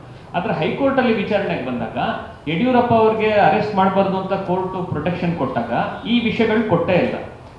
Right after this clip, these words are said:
ನಮ್ಮ ಸುಪ್ರೀಂ ಕೋರ್ಟ್ ತುಂಬಾ ಸ್ಪಷ್ಟವಾಗಿ ಹೇಳಿದೆ, ಬೇಲ್ ಕೊಡ್ಬೇಕಾದ್ರೆ ಆ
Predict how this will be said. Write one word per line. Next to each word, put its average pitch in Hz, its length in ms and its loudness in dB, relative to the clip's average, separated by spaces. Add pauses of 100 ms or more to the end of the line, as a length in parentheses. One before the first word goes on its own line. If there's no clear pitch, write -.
(160)
ನಮ್ಮ 170 160 0
ಸುಪ್ರೀಂ 233 480 2
ಕೋರ್ಟ್ 214 260 2
ತುಂಬಾ 196 180 -2
ಸ್ಪಷ್ಟವಾಗಿ 175 540 2
ಹೇಳಿದೆ, 170 680 -2 (200)
ಬೇಲ್ 226 340 4
ಕೊಡ್ಬೇಕಾದ್ರೆ 170 920 0 (300)
ಆ 143 100 4